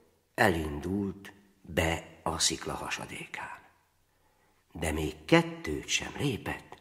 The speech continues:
jön szörnyű morgással szembe az ezüstmedve.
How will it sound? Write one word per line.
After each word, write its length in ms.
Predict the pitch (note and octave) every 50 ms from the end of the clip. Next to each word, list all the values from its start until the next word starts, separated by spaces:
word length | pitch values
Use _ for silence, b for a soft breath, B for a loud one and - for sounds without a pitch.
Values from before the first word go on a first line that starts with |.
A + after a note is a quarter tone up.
| b b b b b b b b b b b
jön 440 | b - F2+ G#2+ B2 B2 A#2 A2 G2+
szörnyű 800 | - - - - A2+ C3+ C3+ C3 B2 B2 A#2+ B2 B2 A#2+ A#2 A2+
morgással 880 | A2 A2+ A2 F#2+ D#2 F2+ F#2 F2+ F2 E2+ - - - - D2+ C#2+ B1+
szembe 540 | - - F2+ F2+ F2+ F2 D#2+ D2+ D#2 D2+ - B B B B B B B B B B
az 220 | - - - - -
ezüstmedve. 880 | - - - - - - - - - - - - - - - - -